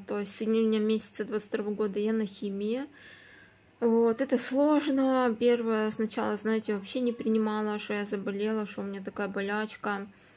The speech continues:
Скажу так, что это страшно. Это страшно, это тяжело, но если хочешь жить, то будешь бороться, будешь, э, терпеть это все. И знаете, как-то уже и привыкаешь к такому ритму жизни.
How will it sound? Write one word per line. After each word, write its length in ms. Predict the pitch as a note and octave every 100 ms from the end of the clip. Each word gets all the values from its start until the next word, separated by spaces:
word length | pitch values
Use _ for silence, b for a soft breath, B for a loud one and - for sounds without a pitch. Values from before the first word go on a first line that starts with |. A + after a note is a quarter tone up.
| B B _
Скажу 340 | - A#3 B3+ C4+
так, 240 | A#3 A3
что 120 | -
это 180 | A3+ A#3+
страшно. 680 | - G#3 G3+ F#3+ G3 G3+ G3
Это 160 | - B3+
страшно, 500 | - A3 B3 B3+ A#3+
это 180 | A3 G3
тяжело, 560 | G3 G3 G3+ G3 G#3+ C4
но 380 | A3 G#3 G#3+ C#4+ B B B B -
если 260 | C#4 -
хочешь 400 | A#3 A#3 A#3 G#3
жить, 300 | G3 A#3 A3+
то 100 | A#3
будешь 340 | A3+ C4 G#3+ B3+
бороться, 680 | G3+ G#3 A#3 A#3 - A3 G#3+ -
будешь, 420 | A#3 C4+ D4 - -
э, 360 | G#3 G#3+ G#3+ G#3+
терпеть 380 | A3+ G#3 A#3+ A#3
это 220 | A3 G#3
все. 380 | G#3+ - A3 G#3+ A3 B B B B B _ G4+
И 60 | A#3+
знаете, 380 | A#3 C#4+ B3+ A#3+
как-то 320 | A#3+ A#3+ B3
уже 160 | B3 B3
и 40 |
привыкаешь 540 | A#3+ A#3+ B3 C4+ B3
к 40 | B3
такому 320 | G#3 G#3+ G#3 G#3
ритму 320 | G3+ G#3 G3+
жизни. 640 | G#3 G#3+ G#3+ G#3 G#3 G#3+